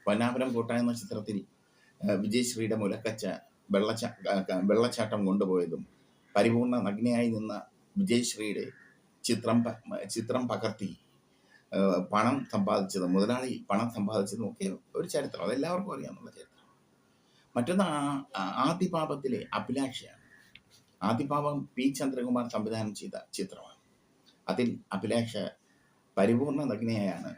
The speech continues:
ആദ്യ അവസാനം വരെ അഭിനയിച്ചത്. മറ്റൊന്ന് മീര ജാസ്-, മീര വാസുദേവാണ്. മീര ജാസ്മിൻ അല്ല, മീര വാസുദേവ്.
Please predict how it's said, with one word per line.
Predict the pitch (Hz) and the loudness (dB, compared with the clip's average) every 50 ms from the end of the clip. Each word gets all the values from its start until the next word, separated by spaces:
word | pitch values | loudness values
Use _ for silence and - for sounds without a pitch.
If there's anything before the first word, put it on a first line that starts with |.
| - - - | -12 -8 -2
ആദ്യ | 98 104 107 104 98 98 123 135 - - - | -2 -2 -2 -2 -4 -4 -4 -4 -4 -4 -2
അവസാനം | 87 90 95 - - - 104 104 101 95 92 | -2 -2 -2 -4 -4 -4 -2 0 0 0 0
വരെ | 87 80 85 76 - _ _ _ _ - | -2 -2 -6 -10 -12 _ _ _ _ -4
അഭിനയിച്ചത്. | 87 - - - - 67 - - - _ - - - - - - _ _ _ _ _ _ _ _ _ _ _ _ _ _ - | -4 -4 -4 -6 -10 -8 -10 -14 -16 _ -20 -20 -20 -20 -20 -20 _ _ _ _ _ _ _ _ _ _ _ _ _ _ -2
മറ്റൊന്ന് | - 110 113 113 147 151 156 143 135 - - 80 90 | 0 0 2 2 2 2 2 0 0 -2 0 2 4
മീര | 101 120 135 139 147 147 135 98 90 - | 6 8 6 6 4 2 -4 -4 -4 -4
ജാസ്-, | 95 101 104 - - _ _ - 104 107 120 | -4 -4 -4 -8 -16 _ _ 0 4 6 6
മീര | 127 156 185 175 143 | 6 6 4 2 0
വാസുദേവാണ്. | 120 - 104 - 135 139 - - 113 95 - - - | 0 0 0 0 0 -2 0 0 2 2 0 -2 -2
മീര | - 90 98 101 95 | 0 2 2 2 2
ജാസ്മിൻ | 92 - 110 110 - - 107 95 80 | -2 -2 -2 -4 -4 -2 -2 -2 -2
അല്ല, | - 64 | -2 -2
മീര | - 80 90 95 104 104 | -2 2 2 4 4 2
വാസുദേവ്. | 98 - 71 - - - - - - - - | 0 -2 -4 -6 -6 -10 -12 -12 -12 -12 -12